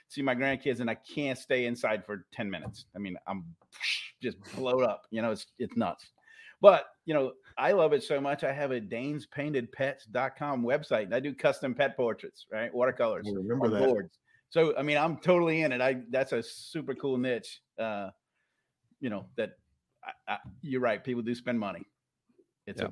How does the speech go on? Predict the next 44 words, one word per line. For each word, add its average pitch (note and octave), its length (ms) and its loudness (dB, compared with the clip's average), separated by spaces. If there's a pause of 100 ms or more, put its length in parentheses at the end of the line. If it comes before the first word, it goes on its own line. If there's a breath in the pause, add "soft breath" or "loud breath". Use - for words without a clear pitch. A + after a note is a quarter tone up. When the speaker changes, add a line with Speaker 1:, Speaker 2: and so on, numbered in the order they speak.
Speaker 1:
it's G#2 160 -8
a G2 80 -8
great G#2 240 -4
place A2 240 -2
to G#2 80 -4
be. - 240 -6 (520)
And G#2+ 160 2
Speaker 3:
Yeah. G#2+ 100 4
Speaker 1:
now B2 240 10
you A#2+ 180 2
can, A#2 180 -2
with C#3 180 0
the B2 120 4
A C#3 180 8
I D#3 160 10
stuff, F3+ 400 2 (220 soft breath)
if G#2+ 100 -6
you B2 80 -2
don't C#3 160 2
do C#3+ 140 6
original C#3+ 320 4
artwork D3 320 6
like C#3+ 120 4
me, D#3 360 -4 (260)
you G#2 180 -8
just B2 140 -4
generate G#2 400 0
it D#2 120 -12 (560)
in F#2 140 -6
whatever A2 300 0
style B2+ 320 6
you C3 160 4
want B2 320 4 (100)
and, G2 440 -6 (680)
you G2 80 -10
know, D#2+ 140 -10
apply G#2+ 280 2
it G#2 40 0
to G2 80 -10
something F2+ 340 -6
and F2 100 -8
sell. - 320 -6
So - 300 -8
it's - 340 -10